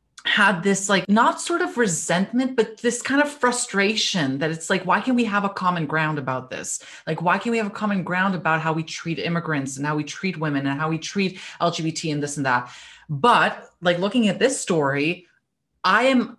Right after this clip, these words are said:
absolutely shocked and amazed how these two people can still live together and have these polar, polar opposite views.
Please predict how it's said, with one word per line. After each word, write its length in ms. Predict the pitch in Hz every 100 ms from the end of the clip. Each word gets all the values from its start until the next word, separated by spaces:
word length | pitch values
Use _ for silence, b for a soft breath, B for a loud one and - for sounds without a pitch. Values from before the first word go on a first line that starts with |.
| -
absolutely 540 | 185 208 - 214 208 202
shocked 480 | - - 180 185
and 100 | 175
amazed 560 | 160 156 226 180 139 139
how 200 | - 156
these 260 | 170 175 -
two 160 | -
people 420 | 180 170 165 170
can 300 | 170 - 156 143
still 320 | - 185 170
live 200 | 156 160
together 580 | 165 143 139 135 135 135
and 140 | 165
have 380 | 160 156 151 -
these 320 | 170 165 - -
polar, 800 | - - 302 370 240 165 151 -
polar 420 | 247 262 277 233
opposite 480 | - 208 208 - 208
views. 560 | 208 269 202 - -